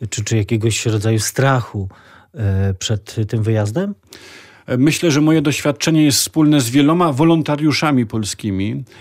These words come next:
Speaker 2: i ochotnikami polskimi, e, w ukraińskiej armii. Spotykałem Polaków wszędzie. Spotykałem w maju pod Izjumem,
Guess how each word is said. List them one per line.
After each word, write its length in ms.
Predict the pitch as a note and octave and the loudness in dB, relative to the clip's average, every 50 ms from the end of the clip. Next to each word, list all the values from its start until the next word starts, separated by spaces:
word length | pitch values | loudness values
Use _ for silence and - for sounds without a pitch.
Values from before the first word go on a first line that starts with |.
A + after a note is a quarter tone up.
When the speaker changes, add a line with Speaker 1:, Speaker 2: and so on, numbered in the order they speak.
| - - | -8 -4
Speaker 2:
i 120 | E3+ E3 | -2 -2
ochotnikami 920 | - D#3+ - - D#3+ - - - D3+ C#3+ C#3 - D3+ D3+ D#3 D#3+ E3 E3+ D#3 | 0 0 0 -2 -2 -2 0 2 2 2 2 2 0 0 0 0 0 0 -2
polskimi, 880 | - - D3+ B2+ A2+ - - - - C#3 C3 A#2+ A#2+ A#2 A#2+ B2 B2 - - - - - - | -2 -2 -2 -2 -2 -4 -6 -2 0 2 2 4 4 2 0 0 -4 -6 -12 -20 -20 -14 -6
e, 280 | - A#2+ A#2+ A#2+ A#2+ A#2+ | -4 -2 0 0 0 0
w 100 | A2 A#2+ | 0 -2
ukraińskiej 540 | B2 A2+ - B2+ B2+ B2 A2+ - - A#2+ A#2 - | -4 -2 0 2 2 2 0 0 -2 -4 -2 -2
armii. 420 | A#2+ A2 F#2+ F#2 G#2 B2 C#3+ C#3+ - - - | -2 -4 -2 -2 -2 -2 -2 -2 -4 -8 -12
Spotykałem 720 | - - - D#3 - D3 C#3+ - E3 E3 E3 D#3 D3+ D3 B2+ - - _ | -8 -4 -4 -2 -2 -2 -4 -2 0 0 2 2 2 0 -2 -4 -8 _
Polaków 560 | - F3 E3+ F3 F3 F3 F3 - F#3 D3 - - - _ _ | 0 2 2 2 2 0 -2 -4 -6 -8 -8 -12 -20 _ _
wszędzie. 560 | - - - G3 F#3 D3 B2+ G#2 F2+ G2 G2 | -6 -2 0 2 2 2 2 0 -2 -2 -4
Spotykałem 760 | - - - D#3 - E3 D3+ - E3 E3+ E3+ D#3+ D3+ D3 C#3+ - - - - A2+ - | -4 -4 -4 -4 -2 -2 -2 -2 0 0 2 2 0 -2 -4 -6 -12 -20 -20 -12 -8
w 260 | C3+ B2 C3+ D3 D3 - | -4 0 2 2 2 2
maju 540 | D3 D3 C#3+ C#3+ C#3 A#2+ A#2 A2+ B2 C3+ C3+ | 2 4 4 4 4 2 2 2 0 0 -2
pod 240 | B2+ - C#3+ C#3 - | -2 -2 -4 -4 -2
Izjumem, 760 | - E3+ D3+ A#2+ A#2 C#3+ D#3 C#3+ A#2+ A2 G#2+ G#2+ A#2 C3+ | -2 -2 -2 0 2 4 4 4 4 4 2 0 0 -2